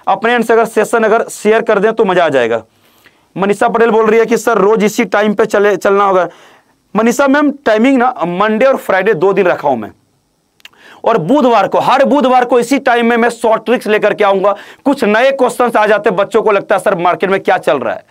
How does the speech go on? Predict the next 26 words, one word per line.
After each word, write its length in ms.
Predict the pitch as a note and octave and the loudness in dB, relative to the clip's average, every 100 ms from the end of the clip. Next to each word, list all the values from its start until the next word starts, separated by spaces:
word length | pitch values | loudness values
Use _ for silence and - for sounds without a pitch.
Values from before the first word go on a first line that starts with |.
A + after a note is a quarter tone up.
| _ _ | _ _
कुछ 140 | G3+ F#3+ | -8 -4
नहीं 120 | F#3+ | -2
चल 200 | F3 D3 | -2 -2
रहा 160 | B2 G2+ | -2 -4
है, 80 | - _ _ _ _ - | -8 _ _ _ _ -4
ठीक 120 | F#3+ | 0
है, 340 | C#4 - _ _ _ - | 0 -2 _ _ _ -2
तो 60 | F#3 | -2
वो 80 | |
सब 180 | F3 G3+ | 0 0
नए 160 | F#3 G3+ | 2 2
नए 140 | G#3 | 0
क्वेश्चंस 420 | G3+ F#3 - F#3+ | 0 -4 -2 -6
का 200 | D#3 G3 | -4 -2
भी 120 | F#3+ F#3+ | 0 0
एक 60 | |
सेशन 320 | F#3+ F3+ F#3+ | 0 -2 0
में 120 | F#3 E3 | 0 0
डिजाइन 280 | E3+ E3 | 0 0
कर 140 | D#3+ D3 | 0 0
रहा 100 | D3+ | -2
हूं। 80 | F3+ | -2
फिलहाल 280 | D3+ D3 | -2 0
आप 140 | D3+ D#3 | 0 -2
लोग 100 | D#3+ | -2
का 140 | G#3 | -4